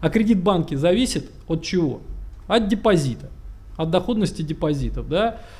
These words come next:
соответственно. Или выйти на рынок облигаций. В принципе, там ставки очень похожие. И поэтому, э, когда я слышу там, что э, там, «Ой, смотрите, вот ставки по депозитам там четыре-пять,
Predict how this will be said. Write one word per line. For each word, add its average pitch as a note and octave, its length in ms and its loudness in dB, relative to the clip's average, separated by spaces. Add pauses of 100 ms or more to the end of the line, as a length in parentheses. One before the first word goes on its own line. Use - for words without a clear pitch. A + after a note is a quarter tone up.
(140)
соответственно. F3+ 800 2 (140)
Или D#4 240 10
выйти C4 300 4
на A3 200 2
рынок A3+ 220 0
облигаций. G3 580 0 (300)
В - 160 -18
принципе, A#3+ 760 10 (240)
там G3 440 4
ставки - 680 0
очень F#3+ 380 4
похожие. D#3+ 640 -2 (360)
И D#3+ 80 4
поэтому, A3 1040 6
э, - 40 0
когда G#3 280 2
я G3 140 6
слышу A#3 440 2
там, D3 520 2
что F3 580 4 (220)
э, F3 1200 2
там, D#3 240 0
«Ой, A3 160 4
смотрите, F#3 560 0
вот C#3 160 -2
ставки G3 340 2
по E3 140 0
депозитам F3 580 0
там D3 180 -2
четыре-пять, G3 680 2